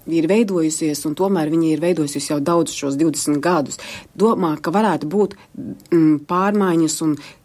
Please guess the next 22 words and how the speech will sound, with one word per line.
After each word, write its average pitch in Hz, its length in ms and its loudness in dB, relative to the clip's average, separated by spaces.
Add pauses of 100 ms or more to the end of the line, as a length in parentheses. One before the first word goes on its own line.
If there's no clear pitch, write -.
(220)
kaut 180 240 2
kāda 233 320 2
veida 180 320 2
izmaiņas 160 420 0
varētu 151 460 -4
būt. - 320 -16 (440)
Bet 208 520 0 (140)
konkrēti 202 640 0
kādas 151 480 -4 (240)
šobrīd 180 480 0
ir 143 80 -8
grūti 190 320 0
pateikt, 185 460 0
jo 160 100 0
tomēr 160 480 0
arī 147 180 0
mums 156 220 2
pašiem 185 320 -2
uzņēmējiem 151 680 2
ir 151 120 2
jāizdiskutē 151 560 -4
savā 202 320 -2